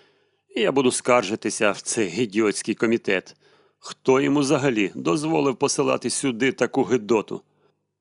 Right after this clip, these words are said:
«І все ж, мені здається, лихо не без добра», спробував заспокоїти його Бересфорд.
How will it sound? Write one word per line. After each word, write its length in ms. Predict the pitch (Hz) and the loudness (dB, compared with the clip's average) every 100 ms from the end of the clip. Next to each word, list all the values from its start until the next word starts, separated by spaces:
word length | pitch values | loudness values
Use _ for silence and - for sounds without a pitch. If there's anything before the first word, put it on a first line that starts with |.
| _ _ - | _ _ -6
«І 280 | 131 135 | -2 0
все 380 | 135 - 240 220 | 0 -2 -2 -2
ж, 180 | 180 - - - | -4 -8 -14 -10
мені 320 | 208 226 202 | -6 -2 -2
здається, 800 | 160 180 170 170 - 170 160 147 _ _ | 0 2 2 2 0 0 0 -2 _ _
лихо 440 | 190 185 180 170 | 2 2 2 2
не 120 | 143 | 2
без 240 | 139 131 110 | 2 0 0
добра», 500 | 120 104 104 104 - _ _ _ | -2 0 -2 -2 -6 _ _ _
спробував 640 | - - 117 107 110 110 | -10 -2 -2 2 2 2
заспокоїти 960 | 104 113 - 165 - 226 - 117 107 110 - | 0 -4 -4 -8 -4 -2 -2 -2 -2 -4 -8
його 300 | 180 147 151 | -4 -2 -2
Бересфорд. 720 | 110 104 101 - 107 - | -2 -2 -4 -6 -6 -8